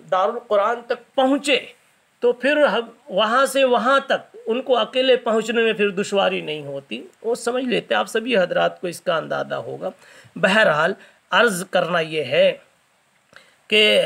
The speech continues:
अल्लाह ताला को जिससे काम लेना होता है, उसके साथ नुसरत का और खुसूसी मदद का भी अल्लाह वैसे ही मामला फरमाते हैं। एक बात बतौर इंतबाह के याद रखें कि बाद हजरात ने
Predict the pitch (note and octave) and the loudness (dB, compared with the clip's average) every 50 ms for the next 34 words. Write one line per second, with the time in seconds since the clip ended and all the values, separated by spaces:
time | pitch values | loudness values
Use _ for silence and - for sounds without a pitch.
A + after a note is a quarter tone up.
0 | - - - G3+ G#3 G#3 F#3+ F#3+ F#3+ F3+ F3 F3+ F3+ F3 F3 F3+ A3 G#3+ D#3+ F#3 | 0 -2 -2 0 2 2 2 2 2 0 2 2 2 0 0 -2 -4 -4 -4 -6
1 | F3 - - - F3+ E3 - - - E3 E3+ F3 G3 G3 F3+ E3 D3+ D3+ F3 F3+ | -8 -8 -8 -8 -8 -8 -8 -6 -4 0 0 0 -2 -2 -2 -2 -2 0 -2 -4
2 | E3 D3+ D3 C#3+ - - F3 E3 E3+ F#3+ G#3+ A#3+ - _ _ _ _ _ - - | -4 -4 -8 -6 -2 -2 0 0 0 -2 -4 -6 -10 _ _ _ _ _ -8 -8
3 | A3+ A3 - - G3 F#3 - - F3+ F3+ F#3 F#3 - E3 D#3+ F3 F#3+ - - F#3 | -8 -6 -4 -6 -6 -4 -2 0 0 0 0 -2 -4 -8 -6 -6 -4 -4 -2 0
4 | F3+ F3 - _ - D3+ D#3 F3 F3 E3 D3+ D3 - - - - F3 E3+ E3+ - | -2 -2 -2 _ -6 -2 0 0 0 0 -2 -4 -8 -10 -6 -4 -4 -4 -2 -6
5 | F3+ E3+ - F3+ E3+ - F#3+ E3+ D#3 D3+ D3 G3+ G#3+ - - F#3+ E3+ E3 F3 F3+ | -6 -6 -6 -6 -6 -6 -8 -8 -6 -4 -4 -4 -4 -4 -2 -2 -2 0 0 -2
6 | E3+ D#3+ E3 E3+ E3 D#3 D3 D3+ D#3 D3+ - E3 D#3+ C#3 G3+ C4+ C4 A3 F#3+ F3 | -2 -2 0 -2 -2 0 -2 -2 -4 -4 -6 -8 -6 -4 -2 -2 -2 0 0 0
7 | F3 F3+ F3+ F3 E3+ E3 E3 E3 D#3 D3+ - D3+ D3 - - E3 D#3+ D#3 F#3 G#3 | 0 0 0 0 -2 -2 -2 -6 -6 -6 -8 -10 -10 -8 -8 -8 -4 -4 -4 -4
8 | A#3 - - - - - _ _ _ - - G#3 A3 G#3+ A3 - F#3 D#3+ F3 F3 | -6 -8 -14 -20 -20 -20 _ _ _ -4 0 0 0 0 -2 -4 -4 -2 0 2
9 | F3+ F#3+ F#3 - - - _ _ _ _ _ - E3 F3 F#3 F#3 - F3+ F#3 G3 | 0 0 -2 -6 -20 -20 _ _ _ _ _ -6 -2 -2 -2 0 2 4 4 4
10 | G3+ G#3 G3+ - F3+ F3+ F3+ E3+ F3 F#3 F3 E3 F#3+ G#3+ G#3 G3+ - - F#3+ F#3 | 4 2 0 -4 -6 -6 -6 -6 -4 -4 0 2 2 2 2 0 -2 -4 -4 -2
11 | F3+ D#3+ E3+ F3+ E3+ E3 D#3+ D3+ - _ - F#3 G3+ A3 - _ _ _ _ _ | 0 0 0 -2 -2 -2 -4 -6 -8 _ -6 -6 -6 -6 -12 _ _ _ _ _
12 | - - F3+ D#3+ F3 F3 F#3+ F3+ F3 D#3+ D#3 C#3+ D#3+ D3+ D#3+ E3 F3 F3 - - | -12 -10 -4 0 0 2 2 2 0 -2 -2 -2 -2 -2 0 0 -2 -2 -4 -8
13 | F#3 G3 G#3 | -10 -10 -10